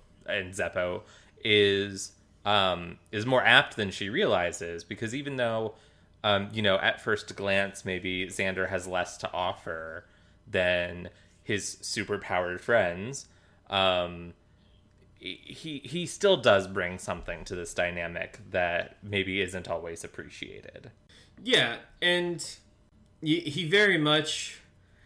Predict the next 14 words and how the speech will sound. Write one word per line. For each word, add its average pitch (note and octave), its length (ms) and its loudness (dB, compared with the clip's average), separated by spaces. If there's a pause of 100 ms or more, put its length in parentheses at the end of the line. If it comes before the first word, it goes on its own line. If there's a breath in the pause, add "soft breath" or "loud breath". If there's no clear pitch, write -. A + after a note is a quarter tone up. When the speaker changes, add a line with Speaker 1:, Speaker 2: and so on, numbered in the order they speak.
(120)
Speaker 2:
they E3+ 140 4
don't F#3 320 4
lean C#3+ 200 2
on F3 200 4
to, F#3+ 260 -6
lean D3 400 2
into F3 300 -2
it F3 80 -4
that F3 200 -2
much, E3 460 -2
but C#3 360 0 (600 soft breath)
he D#3+ 380 0
is D#3 340 2
the, C#3 400 0